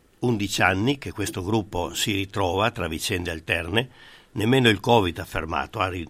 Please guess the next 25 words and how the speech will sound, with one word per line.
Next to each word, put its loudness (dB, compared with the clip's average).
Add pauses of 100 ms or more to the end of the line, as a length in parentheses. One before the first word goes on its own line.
ha -12
ridotto 0
i 2
numeri, 4
dopo -8
ha -6
ripreso, -4 (140)
però -4 (680)
ogni 4
secondo 2
giovedì, 0 (560)
allora 8
avevamo 4
iniziato 2 (120)
nella 0
chi-, -12
cappella -2
del -4
seminario, 2 (320)
poi 4
una 0
volta 2
costruito -2
il -2
mosaico 0